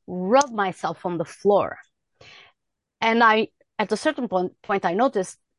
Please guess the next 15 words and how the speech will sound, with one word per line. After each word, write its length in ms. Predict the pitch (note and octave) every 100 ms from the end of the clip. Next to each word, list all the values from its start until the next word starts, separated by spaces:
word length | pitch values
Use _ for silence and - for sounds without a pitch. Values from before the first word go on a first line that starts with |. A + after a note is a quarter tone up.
| _ _ _ _
that 200 | F#3+ G3
I 80 | G3
was 460 | F#3+ G3+ F#3+ - - _ _ _ F3+
judging 420 | G#3+ C4 C#4+ C4
myself 600 | G3 F#3 - D3+ G#2 -
from 340 | - F#3+ F#3+
that 220 | F3+ D#3+ D3+ - -
impulse, 680 | A#3 C4 F#3 C3 F#3 - _ _
and 300 | - G#3 G#3 -
I 140 | G#3+
was 220 | G3+ G#3 G#3
looking 300 | A#3+ - C4+
for 220 | - F#3+
a 100 | F3
reason 640 | E3+ C#4 D#4+ F#3+ F3 A#3